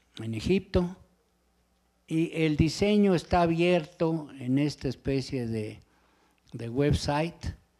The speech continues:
donde está caminando a todas horas e incorporando todas las ideas de una total y absoluta interacción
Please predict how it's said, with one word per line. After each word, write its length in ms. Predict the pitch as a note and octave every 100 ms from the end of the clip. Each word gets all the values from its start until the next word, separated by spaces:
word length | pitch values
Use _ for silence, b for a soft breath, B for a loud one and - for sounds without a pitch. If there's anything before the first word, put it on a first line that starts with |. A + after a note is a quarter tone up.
| _ _ _ _
donde 560 | C3 C#3 C#3 C3+ C#3 C#3
está 720 | C#3 B2+ - E3 E3 D#3+ - _ _ _ _ _
caminando 1080 | C#3 C3 C#3 C#3+ D#3 D#3 D3 D3 D3 C3 - _ _ _ _ _ _
a 100 | D#3+
todas 480 | B2+ D#3 D#3 C#3 -
horas 520 | D3 C#3+ C#3 C3+ - b b b b -
e 120 | C3+
incorporando 1080 | C3+ C3+ C#3 A#2+ C3 C3+ D3 D3+ D3 C#3+
todas 260 | D3+ D3 C#3+
las 260 | C3+ A#2+ B2+
ideas 640 | B2 C#3 C3+ C3+ - - b b b _
de 280 | - A#2 B2+
una 300 | C3+ C#3+ C#3+
total 640 | C#3 B2 A#2+ C#3+ C#3+ D3+ C3+
y 80 | B2
absoluta 720 | A2+ - A#2+ C3+ C3+ C#3 C3+
interacción 800 | B2 A#2 A#2+ A2+ A2+ - B2 C3